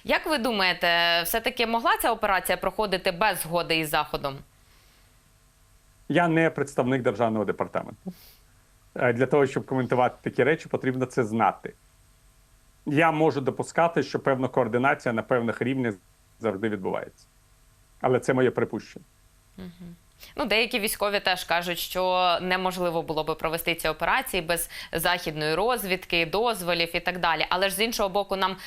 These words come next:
Speaker 1: не дали дозвіл, е, бити західною зброєю по,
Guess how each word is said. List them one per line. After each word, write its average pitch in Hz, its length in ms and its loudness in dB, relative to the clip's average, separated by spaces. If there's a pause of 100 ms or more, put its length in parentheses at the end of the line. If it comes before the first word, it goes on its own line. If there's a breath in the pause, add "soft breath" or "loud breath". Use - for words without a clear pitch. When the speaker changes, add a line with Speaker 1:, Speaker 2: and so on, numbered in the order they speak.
(120)
Speaker 1:
не 202 120 0
дали 247 280 2
дозвіл, 175 560 0
е, 170 420 4
бити 175 480 0
західною 170 560 -2
зброєю 160 560 -2
по, 151 380 -2